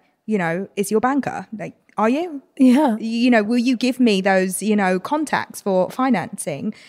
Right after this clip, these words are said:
Speaker 1: You know, are you willing to actually get into the arena and be someone that's, you know, actually part of
Speaker 2: Mm.
Speaker 1: furthering things for women? And I think that's something that we're still struggling with a little bit.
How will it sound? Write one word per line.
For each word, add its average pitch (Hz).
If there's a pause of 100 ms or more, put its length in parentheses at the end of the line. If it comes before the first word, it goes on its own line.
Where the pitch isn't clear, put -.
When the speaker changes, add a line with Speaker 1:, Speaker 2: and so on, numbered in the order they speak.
(140)
Speaker 1:
You 226
know, 196
are 226
you 226
willing 202
to 185
actually 185 (140)
get 214
into 202
the 185
arena 220 (240)
and 208
be 202
someone 196
that's, -
you 208
know, 175
actually 202
part 190
of 180 (320)
Speaker 2:
Mm. -
Speaker 1:
furthering 190
things 170
for -
women? 160
And 196
I 208
think 269
that's 262
something 196
that 180
we're 185
still 180
struggling 180
with 170
a -
little 160
bit. -